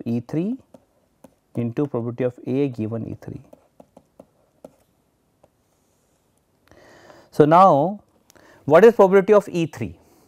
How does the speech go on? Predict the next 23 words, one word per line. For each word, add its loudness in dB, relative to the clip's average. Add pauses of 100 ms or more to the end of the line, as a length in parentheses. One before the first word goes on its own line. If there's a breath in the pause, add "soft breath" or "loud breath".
(380 soft breath)
E 2
three 0
means 0
probability 2
of, 2 (180)
uh, 0
getting 0
box 0
three. -10 (880 loud breath)
So, 2
there 4
are 6
three -2
boxes 2
you 2
are 2
having, -4
identical -2
boxes -6
one, -2
two -4
and -10
three. -14